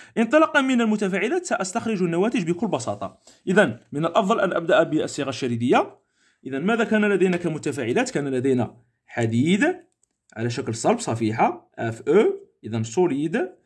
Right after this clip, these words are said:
زائد المحلول اللي هو محلول كبريتات النحاس سي اي اثنان موجب، زائد اس او أربعة اثنان سالب اللي هو اكوز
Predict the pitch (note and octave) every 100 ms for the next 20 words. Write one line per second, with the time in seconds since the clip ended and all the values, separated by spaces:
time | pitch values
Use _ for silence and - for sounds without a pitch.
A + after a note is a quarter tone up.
0 | _ - - - D3+ B3 C4 C4 B2+ B2+
1 | G#3 A#3+ A3 F#3+ G#3 A#3 A3+ G3 F3+ F#3+
2 | F#3 F3 F#3+ F3 D#3 E3 D#3+ D#3+ D#3 C#3+
3 | B2 D#3 F#3 - F3+ F#3 D#3 - B2+ -
4 | D3+ F3+ F#3 E3+ D3 C3+ E3+ - - _
5 | _ - F#3+ F#3 F#3 F3 G3 E3 - -
6 | D3 - F#3+ F3 F3 C3+ - _ _ _
7 | _ E3 D#3+ F3 E3+ C#3 A#2+ A#2 C3+ E4
8 | - _ _ _ - D3+ F3+ E3 - C3
9 | A#2+ C3 D#3 G#3